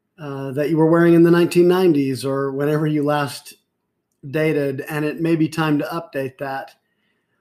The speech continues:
Uh, I remember dating a few people who, you know, for whatever reason, uh, looked like they hadn't done their hair or were wearing, um,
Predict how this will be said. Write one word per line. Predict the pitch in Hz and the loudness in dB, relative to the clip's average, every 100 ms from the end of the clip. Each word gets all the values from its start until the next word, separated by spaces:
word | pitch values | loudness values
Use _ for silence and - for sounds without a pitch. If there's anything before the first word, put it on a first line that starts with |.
| _ _ _ _ | _ _ _ _
Uh, | 147 139 - | -14 -14 -4
I | 175 185 190 190 190 _ _ _ _ _ _ _ _ _ - | 2 4 4 0 -10 _ _ _ _ _ _ _ _ _ -6
remember | 160 165 165 160 | 0 2 2 0
dating | 139 165 170 151 | 0 2 2 2
a | 139 | -2
few | 143 143 | -6 -8
people | 143 139 139 139 | -6 -6 -4 -4
who, | 127 147 147 147 131 113 - _ _ _ _ _ - | -4 -6 -4 -4 -6 -10 -20 _ _ _ _ _ -10
you | 143 | -8
know, | 135 | -6
for | 147 | -4
whatever | 143 147 151 143 | -2 -2 -2 -4
reason, | 143 143 135 135 135 127 _ - - _ _ _ _ _ | -4 -4 -4 -4 -4 -6 _ -20 -20 _ _ _ _ _
uh, | 135 | -8
looked | 135 143 147 | -6 -6 -4
like | 147 | -6
they | 147 | -4
hadn't | 147 147 139 | -4 -2 -2
done | 143 143 | -2 -2
their | 139 | -2
hair | 120 135 131 131 127 | -6 -8 -6 -6 -8
or | 123 131 127 131 123 - _ _ - | -10 -12 -10 -10 -10 -14 _ _ -8
were | 135 143 | 0 2
wearing, | 135 151 147 147 143 127 - _ _ _ _ _ _ _ - | 4 4 4 4 4 2 -4 _ _ _ _ _ _ _ -14
um, | 135 131 123 131 | -10 -10 -10 -14